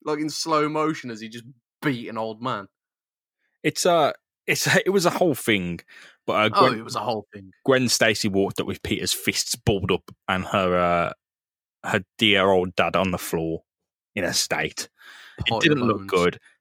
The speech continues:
Speaker 2: Peter didn't even argue the case.
Speaker 1: <sighs> We, we've, we've marched over this territory enough times to know that you don't argue that <laughs> case.
Speaker 2: <laughs> Well, George Stacy's feeling a lot better. It's been a few weeks now. He's kinda getting to grips with it. He's getting bits of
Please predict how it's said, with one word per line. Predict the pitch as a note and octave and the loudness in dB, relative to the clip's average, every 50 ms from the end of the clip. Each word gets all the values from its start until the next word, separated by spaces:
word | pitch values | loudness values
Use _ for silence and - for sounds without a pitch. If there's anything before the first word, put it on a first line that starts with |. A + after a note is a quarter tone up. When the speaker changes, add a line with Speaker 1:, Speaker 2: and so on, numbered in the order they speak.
| _ _ - | _ _ -4
Speaker 2:
Peter | - F#2+ G#2 - - A2 | -2 0 0 0 0 -2
didn't | G#2+ A2 G#2+ F#2+ G#2+ G2+ - | 0 0 0 0 0 -2 0
even | G#2+ G2+ G2 A2 G2+ - | 0 0 2 0 0 0
argue | F#2+ F2+ E2+ F#2+ - - G#2+ | 0 0 0 0 0 0 -2
the | A2+ A#2 | -2 0
case. | - - A2+ C3+ C#3 - - - - _ | 0 0 2 2 4 2 2 0 0 _
Speaker 1:
<sighs> | _ _ _ _ _ _ _ _ _ _ _ _ _ _ _ _ _ _ _ - - D3+ - F3 F3 D#3 D3+ - | _ _ _ _ _ _ _ _ _ _ _ _ _ _ _ _ _ _ _ -20 -14 -6 -2 -2 -2 -2 -4 -4
We, | - A3 A3 | -4 -6 -4
we've, | F3 G#3+ A3 F#3 - | -2 -4 -6 -4 -4
we've | F#3+ F3+ F3 A3 | -6 -6 -2 2
marched | A#3 - A#3 - - - - | 2 4 4 2 0 0 2
over | G3+ F#3 E3+ D3+ | 2 2 2 0
this | C#3+ B2 - | -4 -6 -4
territory | - B2 A2+ A2 - - B2 A2+ A2+ G#2+ G#2+ | -2 -2 -2 -2 -2 -4 -4 -2 -2 -2 -2
enough | G#2+ G#2 B2+ C3 C3 B2+ C3 | -2 -2 0 -2 -2 -2 -2
times | - C#3 B2+ A#2 A2 A2 - | -2 0 0 0 0 -2 -6
to | - A#2 | -6 -2
know | A#2 A2+ A2+ G#2+ | 0 0 -2 0
that | A2 A2 - - | -2 -6 -6 -6
you | A#2 A#2 A#2 G#2+ _ _ - | -8 -8 -8 -10 _ _ 2
don't | E3 D3 C#3+ C#3 C3+ D2+ | 4 4 4 4 2 2
argue | G#2 G#2+ A2 A2 G#2+ G#2+ A2 A2+ A2+ | 2 2 2 2 0 -2 -4 -2 0
that | B2 C#3+ - - | 0 0 0 -2
<laughs> | - - F3+ - | -2 -2 0 2
case. | F3 C#3+ B2+ - - - - D#3+ - - | 2 0 0 0 -2 -2 -4 -6 -4 -2
Speaker 2:
<laughs> | G3 F#3+ - _ _ _ _ _ _ - F#3+ - - - - F#3 C3+ - - | -2 -2 -2 _ _ _ _ _ _ -6 -4 -4 -4 -6 -6 -6 -6 0 2
Well, | C3+ C3+ C3+ C3 B2+ B2+ G#2+ - _ _ _ _ _ _ - _ - | 4 4 6 4 4 2 0 -4 _ _ _ _ _ _ -20 _ -4
George | - D3 C#3+ C#3 B2+ - | 2 4 4 4 4 0
Stacy's | - - B2 A#2 G#2+ - - G#2 - | 0 2 2 2 2 0 -2 -4 -4
feeling | - - A2+ G#2 G#2 G2+ G2 | 2 2 4 4 4 4 4
a | G2 | 4
lot | G2 F#2+ - - | 4 4 2 2
better. | G#2+ F#2 E2+ F#2 | 2 2 4 2
It's | F2+ - | 0 -2
been | - - G2+ | -2 -2 -2
a | F#2+ | -2
few | - - G2 F#2 | -2 -2 -2 2
weeks | F#2+ G2+ G2 F2 - - | 4 4 4 4 4 2
now. | G2 F#2+ | -2 -2
He's | F#2 G2 - - | -2 -4 -4 0
kinda | - G2+ G2 | 0 0 0
getting | F#2 - D2+ - - | 2 0 0 0 0
to | F#2+ | -2
grips | - - G#2 - - | 0 -2 -2 0 0
with | G#2 F#2 - | -2 0 2
it. | G2+ G2 - - | 2 2 0 0
He's | - - G#2 G2 - | -4 -4 -2 -2 0
getting | - G2 F#2 G2+ F#2+ | 0 0 0 0 0
bits | - E2 D#2+ - - | -2 -4 -4 -2 -4
of | G#2 F#2 - - | -4 -4 -6 -16